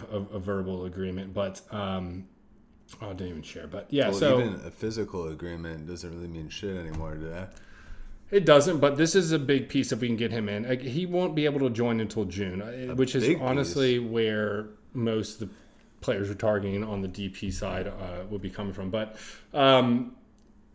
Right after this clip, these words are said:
Speaker 1: it's big because he's not only a great attacker, he's got that dirty left foot that we love, but he can also help out in midfield. He is a creator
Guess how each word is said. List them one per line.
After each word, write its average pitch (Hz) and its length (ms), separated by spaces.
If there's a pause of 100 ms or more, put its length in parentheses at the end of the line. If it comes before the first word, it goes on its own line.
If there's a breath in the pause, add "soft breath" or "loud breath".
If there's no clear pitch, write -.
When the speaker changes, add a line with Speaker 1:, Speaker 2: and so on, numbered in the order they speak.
(120)
Speaker 1:
it's 156 200
big 139 260
because 131 280
he's 160 100
not 208 140
only 208 180
a - 40
great 135 200
attacker, 120 460
he's 123 120
got 170 140
that 117 380
dirty 226 320
left 131 240
foot 123 180
that 120 160
we 120 80
love, 123 240
but 170 100
he 185 60
can 170 120
also 170 220
help 151 200
out 139 120
in 127 80
midfield. 117 640
He 120 140
is 120 140
a 123 80
creator 107 480